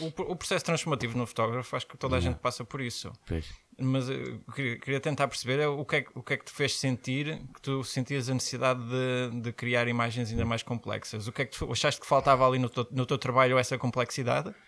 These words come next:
Speaker 2: Eu acho que todos nós queremos sempre fazer mais e melhor, né?
Speaker 1: Sim.
Speaker 2: E, hum, e quando eu te-, fotografava só a preto e branco, é totalmente diferente, é uma cena abstrata.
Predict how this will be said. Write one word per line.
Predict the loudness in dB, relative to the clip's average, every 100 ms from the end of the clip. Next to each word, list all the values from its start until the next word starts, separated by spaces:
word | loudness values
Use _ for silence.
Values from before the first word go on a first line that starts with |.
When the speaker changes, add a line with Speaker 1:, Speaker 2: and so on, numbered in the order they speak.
| 2
Speaker 2:
Eu | 4
acho | 6
que | 2
todos | 0
nós | 2 2
queremos | 2 0
sempre | 0 2
fazer | 6 8
mais | 10 8 8
e |
melhor, | 4 4 6 6 4 0 0
né? | 4 4 2 4
Speaker 1:
Sim. | 6
Speaker 2:
E, | 8 8
hum, | 8 4 2 -2 -12 -20 -20 -10 -6
e | 2
quando | 6 6
eu | 6
te-, | 2
fotografava | -4 0 4 6 4
só | 4 4
a |
preto | 4 2
e | 0
branco, | 2 4 4 0 -10 -20 _ _ _ _ _ _ _
é | -8 -8 -4
totalmente | 2 6 6 4
diferente, | 0 0 2 2
é |
uma | 0
cena | 2 0
abstrata. | 0 2 2 2 0